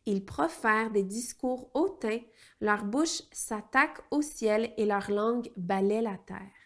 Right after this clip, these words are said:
Voilà pourquoi son peuple se tourne de leur côté, il boit leurs paroles avidement comme de l'eau,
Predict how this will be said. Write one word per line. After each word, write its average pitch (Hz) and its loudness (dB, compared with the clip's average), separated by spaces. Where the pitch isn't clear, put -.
Voilà 247 4
pourquoi 320 0
son 240 -2
peuple 262 -2
se 240 -2
tourne 277 -2
de 208 0
leur 277 0
côté, 226 -4
il 214 0
boit 233 4
leurs 302 2
paroles 254 0
avidement 240 2
comme 269 0
de 294 4
l'eau, 226 2